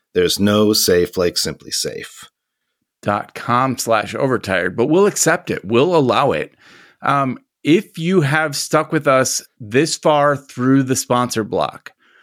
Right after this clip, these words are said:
Speaker 2: um, like, we were told we should split these up. People listen to them more if they're not all in one block. But if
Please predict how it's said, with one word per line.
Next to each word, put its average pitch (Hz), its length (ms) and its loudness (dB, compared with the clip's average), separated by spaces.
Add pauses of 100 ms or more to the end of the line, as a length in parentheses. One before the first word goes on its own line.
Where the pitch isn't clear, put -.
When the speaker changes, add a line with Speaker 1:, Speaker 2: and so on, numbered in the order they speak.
(280)
Speaker 2:
um, 104 440 -4
like, 120 220 0
we 180 120 4
were 202 140 2
told 170 400 2
we 143 120 4
should 120 220 -2
split 135 360 -2
these 139 240 2
up. 131 360 0
People 120 400 0
listen 123 360 0
to 131 120 -4
them 117 180 0
more 113 260 4
if 117 100 -4
they're 107 140 0
not 110 240 0
all 127 180 2
in 127 100 0
one 123 200 0
block. 131 280 -2
But 139 320 0
if 202 440 0